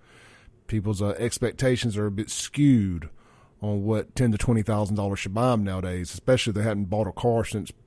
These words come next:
before covid. It's crazy out there. Uh, Mercy House Teen Challenge Auto Center, however, has got you covered in that price range. It's what they specialize in,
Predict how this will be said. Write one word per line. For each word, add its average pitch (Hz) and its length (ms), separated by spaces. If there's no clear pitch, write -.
before 107 300
covid. 127 440
It's - 100
crazy 135 520
out 110 180
there. 120 320
Uh, 80 260
Mercy 117 320
House 113 240
Teen 120 220
Challenge 127 520
Auto 160 220
Center, 104 300
however, 104 460
has 104 120
got 117 200
you - 60
covered 107 420
in 107 100
that 98 160
price 90 320
range. 78 300
It's 90 100
what 123 100
they 98 60
specialize 82 760
in, 71 260